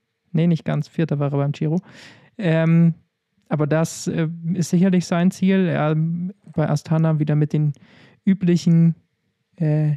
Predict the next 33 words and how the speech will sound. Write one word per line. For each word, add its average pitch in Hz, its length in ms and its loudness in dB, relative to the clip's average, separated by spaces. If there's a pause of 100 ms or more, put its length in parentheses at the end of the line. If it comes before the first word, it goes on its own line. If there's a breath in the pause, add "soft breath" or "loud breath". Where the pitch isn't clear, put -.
(100)
Helfern. 160 580 0
Gorka 165 260 0
Izagirre 170 560 0
ist 170 220 -2
dabei, 151 380 0
Ion 165 340 2
Izagirre, 156 560 0 (340 loud breath)
Omar 156 220 2
Fraile, 156 340 0
Luis 147 260 0
Leon 151 220 0
Sanchez. 156 480 0
Also 151 200 0
die 151 180 0
haben 151 160 2 (420 loud breath)
ihr 160 240 2
klassisches 170 640 0
Team 220 300 2 (120)
am 170 200 2
Start, 180 360 0
das 165 140 0
man 160 100 2
erwarten 160 380 0
kann. 214 300 2 (1500 soft breath)
Und 190 560 2
auf 180 280 -2
Bora 180 240 0
Hansgrohe 185 400 2
bin 143 140 0
ich 135 60 2
natürlich 143 320 0
sehr 147 140 -2
gespannt. 147 480 0